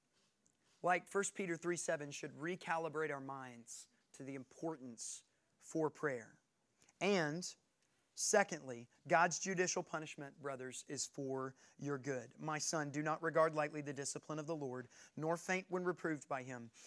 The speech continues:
For those whom the Lord loves, he disciplines. He flogs every son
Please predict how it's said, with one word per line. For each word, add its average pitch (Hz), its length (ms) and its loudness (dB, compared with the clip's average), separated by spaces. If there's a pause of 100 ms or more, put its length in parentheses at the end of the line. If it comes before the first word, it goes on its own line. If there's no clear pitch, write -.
(120)
For 175 120 2
those 175 340 6
whom 190 120 0
the 175 80 2
Lord 175 260 0
loves, 170 300 4
he 147 60 -8
disciplines. 175 720 -2 (160)
He 160 100 -6
flogs 151 480 4 (100)
every 185 440 2
son 160 460 -2